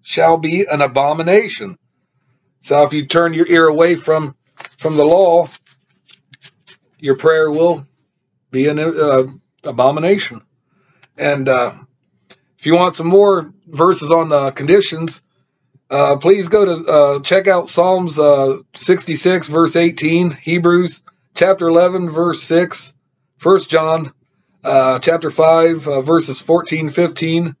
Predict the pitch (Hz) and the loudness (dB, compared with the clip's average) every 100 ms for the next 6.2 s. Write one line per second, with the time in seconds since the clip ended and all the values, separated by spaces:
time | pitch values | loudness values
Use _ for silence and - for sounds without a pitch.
0 | _ _ _ _ _ - 160 170 165 - | _ _ _ _ _ 0 2 2 -2 -14
1 | - - 170 - 156 180 180 147 151 156 | -12 0 2 2 0 0 0 -6 -8 -10
2 | - - 190 196 151 151 151 156 156 143 | -12 0 0 0 -6 0 2 4 2 -2
3 | 143 131 117 _ _ _ _ - 185 190 | -6 -6 -8 _ _ _ _ -2 0 0
4 | - 180 165 - 160 170 170 165 151 160 | -2 -2 -2 -4 0 2 2 -2 -6 -4
5 | 180 143 131 127 107 156 202 196 131 117 | -4 -6 -8 -8 -4 0 0 0 -8 -8
6 | 110 | -10